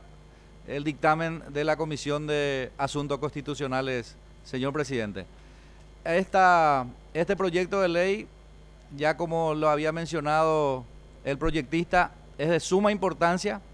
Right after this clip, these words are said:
En este momento, si aprobamos, estaríamos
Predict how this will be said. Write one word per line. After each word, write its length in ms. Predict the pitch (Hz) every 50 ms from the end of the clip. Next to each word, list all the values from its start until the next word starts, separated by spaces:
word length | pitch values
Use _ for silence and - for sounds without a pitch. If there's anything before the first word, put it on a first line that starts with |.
| - - - - - - - - - - - - - - - - - - - - - - - - - - - - - - - - - - - - - - - - -
En 160 | - 143 151
este 180 | 165 170 - 196
momento, 920 | 190 175 165 160 165 170 165 - 185 180 175 170 160 151 143 131 120 107 - - -
si 200 | - - - 160
aprobamos, 720 | 160 165 175 165 147 147 156 160 170 175 175 175 - - - -
estaríamos 1040 | 143 135 - 156 147 156 160 160 165 160 165 160 160 156 147 139 131 - - -